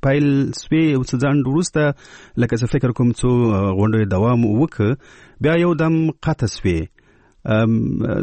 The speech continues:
دا خبرې ولې قطع سوې؟ داسې ښکاري چې طالبانو، اه، د بېلابېلو ډلو غوښتنې کله چې وارزولې، ویې لیدل چې د دوی ترمنځ توافق نه راځي او په دې کې د وخت زیاده،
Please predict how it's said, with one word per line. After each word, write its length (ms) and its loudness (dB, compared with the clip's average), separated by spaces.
دا 60 2
خبرې 300 0
ولې 220 2
قطع 260 -4
سوې؟ 320 -2
داسې 320 -2
ښکاري 320 0
چې 240 0
طالبانو، 640 0
اه، 760 -2
د 120 -2
بېلابېلو 560 0
ډلو 420 0
غوښتنې 380 0
کله 200 -2
چې 140 -2
وارزولې، 640 0
ویې 180 2
لیدل 260 0
چې 140 -4
د 0 -
دوی 180 4
ترمنځ 340 0
توافق 520 -2
نه 240 2
راځي 640 0
او 420 0
په 60 0
دې 360 0
کې 420 0
د 40 0
وخت 300 0
زیاده، 440 0